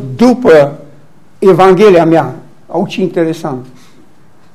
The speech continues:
Ce a vrut Pavel să spună prin asta? Adică după felul în care Dumnezeu Tatăl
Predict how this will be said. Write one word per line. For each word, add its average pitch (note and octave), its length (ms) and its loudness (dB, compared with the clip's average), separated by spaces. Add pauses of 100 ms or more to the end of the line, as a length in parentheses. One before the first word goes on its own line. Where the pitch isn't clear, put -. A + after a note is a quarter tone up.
(720)
Ce - 160 -2
a C4+ 40 2
vrut G#3 240 -2
Pavel F3+ 260 2
să E3+ 140 0
spună E3 320 0
prin D#3 200 -4
asta? C#3+ 500 -4 (400)
Adică F#3 400 0
după E3+ 280 0
felul A#3+ 720 0 (260)
în F3+ 220 0
care F#3 280 4
Dumnezeu A#3 540 2
Tatăl G3+ 640 0